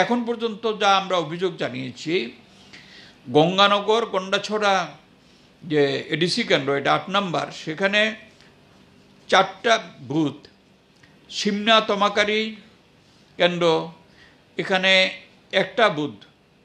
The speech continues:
বজরংনগর ওয়াকিনগর, সেখানে ষাটটা বুথ, জিরানিয়া কেন্দ্রের সেখানে দশটা বুথ, মান্দাই পুলিনপুর কেন্দ্রের দুটো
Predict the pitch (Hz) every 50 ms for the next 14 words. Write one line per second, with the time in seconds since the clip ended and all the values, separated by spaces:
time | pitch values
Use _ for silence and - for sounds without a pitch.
0 | _ - _ _ _ _ _ _ - 135 160 170 165 190 214 214 220 220 220 202
1 | 196 220 214 196 190 190 190 180 - 226 220 226 220 185 180 175 151 143 - -
2 | - - - _ _ _ _ _ _ _ _ - _ - - - 190 190 208 196
3 | 196 202 202 202 202 196 - - - _ _ _ _ _ _ _ _ _ _ -
4 | - - - 190 - - - - 220 208 196 170 135 123 117 - - - - _
5 | _ _ _ _ _ _ _ _ - - _ - _ _ _ _ _ 143 120 135
6 | 175 180 202 202 202 202 202 202 196 190 190 180 180 - _ _ _ _ - 185
7 | 185 185 175 180 165 151 151 165 190 202 - - _ _ _ _ _ _ _ _
8 | _ _ _ _ _ - - - 170 170 190 185 190 185 196 226 247 - - -
9 | _ _ _ _ _ - - - _ _ _ _ _ - - 170 180 165 175 -
10 | - 233 208 196 151 139 139 123 117 - - - _ _ _ _ _ _ _ _
11 | _ _ _ 131 131 151 170 180 190 202 214 214 214 - 196 190 196 196 185 175
12 | 170 190 196 196 185 170 175 - _ _ _ _ _ _ _ - 180 170 170 165
13 | 160 165 165 180 190 208 - - _ _ _ _ _ _ _ _ _ _ 131 123
14 | 175 190 190 226